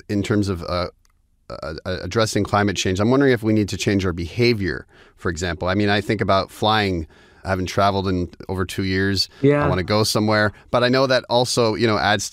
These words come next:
Speaker 1: to, uh, that, that puts C O two in the air because obviously you're, you're gonna be relying on, uh, a plane, which requires jet engine fuel and all that.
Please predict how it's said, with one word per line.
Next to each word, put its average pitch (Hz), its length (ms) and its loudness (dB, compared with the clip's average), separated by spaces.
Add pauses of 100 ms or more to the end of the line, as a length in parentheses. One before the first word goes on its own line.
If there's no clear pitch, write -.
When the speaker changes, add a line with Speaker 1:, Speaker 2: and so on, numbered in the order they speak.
Speaker 1:
to, 101 240 0
uh, 87 300 -2 (400)
that, 87 220 -4
that 104 260 0
puts 110 160 -2
C 123 180 0
O 113 80 2
two 147 160 0
in 135 80 6
the 120 60 4
air 110 120 4
because 107 160 -2
obviously 101 340 0
you're, 95 260 0
you're 90 260 -2 (160)
gonna 95 160 -2
be 95 120 0
relying 90 360 0
on, 87 220 -2 (420)
uh, 80 200 0
a - 60 -2
plane, 131 300 2
which 110 180 -2
requires 85 440 -2
jet 113 180 2
engine 107 300 2
fuel 101 240 0
and 87 80 0
all 82 100 0
that. 98 260 2